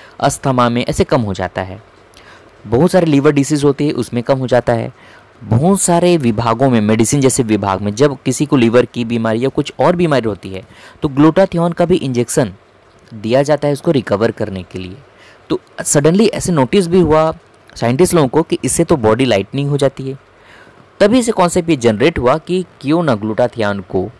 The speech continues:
स्किन लाइटनिंग एजेंट के रूप में इस्तेमाल किया जाए। क्या इस टाइप की चीज़ों को इस्तेमाल करने से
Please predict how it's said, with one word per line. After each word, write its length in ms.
स्किन 320
लाइटनिंग 440
एजेंट 300
के 100
रूप 200
में 60
इस्तेमाल 460
किया 200
जाए। 260
क्या 300
इस 180
टाइप 180
की 60
चीज़ों 220
को 100
इस्तेमाल 420
करने 340
से 340